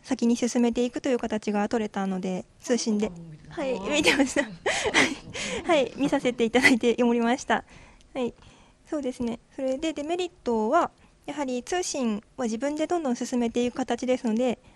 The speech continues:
Speaker 1: あの、サ-、サボれてしまうのがちょっとデメリットなのかなと思っています。でもその対策としては、私がやっていたことは、動画が更新、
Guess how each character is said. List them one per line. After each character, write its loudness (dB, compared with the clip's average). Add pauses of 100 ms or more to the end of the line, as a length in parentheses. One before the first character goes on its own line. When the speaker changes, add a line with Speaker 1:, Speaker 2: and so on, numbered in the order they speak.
Speaker 1:
あ -2
の、 -4
サ-、 -8
サ -4
ボ 4
れ 6
て 4
し 0
ま 4
う 0
の 2
が 2
ち -10
ょ -8
っ -10
と -2
デ 0
メ 4
リ -2
ッ -18
ト -4 (440)
な -2
の -2
か -2
な 0
と -4
思 0
っ -2
て -8
い 0
ま 0
す。 -8 (500)
で -6
も -4
そ -4
の -2
対 -4
策 -6
と -4
し -8
て 0
は、 4
私 -2
が 0
や 2
っ -16
て -6
い -4
た -2
こ -4
と -4
は、 4 (320)
動 4
画 6
が 4
更 2
新、 -12